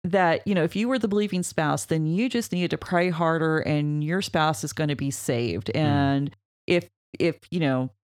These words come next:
Speaker 1: your spouse isn't saved, then obviously you didn't have enough faith and you didn't pray hard enough. And so I, I have to bear in mind that this is, um, this is Lee Strobel's,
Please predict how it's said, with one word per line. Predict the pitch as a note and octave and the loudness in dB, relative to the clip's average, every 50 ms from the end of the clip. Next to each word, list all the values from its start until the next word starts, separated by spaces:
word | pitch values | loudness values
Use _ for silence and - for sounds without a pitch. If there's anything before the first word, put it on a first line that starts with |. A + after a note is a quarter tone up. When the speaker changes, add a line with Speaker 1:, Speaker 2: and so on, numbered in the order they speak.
| _ - | _ -10
Speaker 1:
your | D#3 - D#3+ | -6 -4 -4
spouse | D#3 - - D3 C#3+ D3 - - | -2 0 2 2 2 2 2 0
isn't | B2+ G#3+ - - C3 | -2 0 -2 -4 -2
saved, | - D#3+ C#3 C3+ C3+ | 0 0 0 0 0
then | - C#3+ | -2 -2
obviously | C3 - D3+ D3+ D#3+ E3+ D3 - D#3+ D3 | 0 0 0 2 0 0 0 0 -2 -2
you | C#3+ D3+ F3+ | -2 -2 -2
didn't | F3 F3+ - - D#3+ | -2 -2 0 0 0
have | D#3 C#3+ | 0 0
enough | C#3+ C#3+ C#3+ - | 0 -2 -2 -4
faith | - - C#3+ C#3 C3 C3+ C3+ - - | -4 -4 -2 -2 -2 -2 -4 -4 -4
and | C#3+ C#3+ C#3 C#3+ | -2 0 0 0
you | C#3+ | 0
didn't | C#3 D3 - C#3+ | 0 -2 -2 -4
pray | C#3 - C#3 C#3 | -4 -4 -4 -4
hard | C3+ C3+ C3+ C3 C3+ - | -2 0 -2 -2 -2 -2
enough. | - C#3 B2+ B2 A#2 G#2 - _ _ _ _ _ _ _ _ _ - | -4 -4 -2 -2 -4 -6 -8 _ _ _ _ _ _ _ _ _ -2
And | - E3+ E3 D#3 D#3 D3+ D3+ | 0 2 2 2 2 0 -2
so | - - F#3+ F3 E3+ E3 E3 E3 D#3+ A2+ - - _ _ _ _ _ _ _ _ _ _ _ _ _ _ _ _ | 0 2 2 4 4 4 4 2 2 0 -2 -6 _ _ _ _ _ _ _ _ _ _ _ _ _ _ _ _
I, | - - - - | -8 -2 0 2
I | F#3+ | 2
have | G3+ G#3+ - - - | 2 2 2 0 0
to | - - | 0 0
bear | A#3 C#4 A#3+ A3 | 0 2 2 2
in | G3+ F#3 | 2 2
mind | F3 F3 E3+ E3 D#3+ E3 D#3+ D3+ | 2 2 2 2 2 0 0 -2
that | E3+ D#3 - | -4 -4 -2
this | - A3+ G3+ G#3 - - | 0 0 0 -2 -2 -4
is, | - - E3 E3 D3+ C#3+ D3 D3 - - | -2 0 0 2 2 0 0 -2 -4 -4
um, | - D#3 D3 C#3 C3 B2+ C3 - _ _ _ _ _ _ _ _ _ _ _ _ _ _ _ _ _ _ _ _ - | -2 -2 0 -2 -2 -4 -6 -10 _ _ _ _ _ _ _ _ _ _ _ _ _ _ _ _ _ _ _ _ -4
this | F3 B3 C#4 - - | -2 -2 -2 0 -2
is | A#3+ G#3 - - - _ - | -4 -6 -6 -12 -16 _ -2
Lee | F#3 F3+ G3 G#3 | 0 0 0 0
Strobel's, | - - F#3 F3 E3 E3+ E3 D#3+ - - - - | 0 2 2 2 2 2 0 0 -2 -6 -8 -10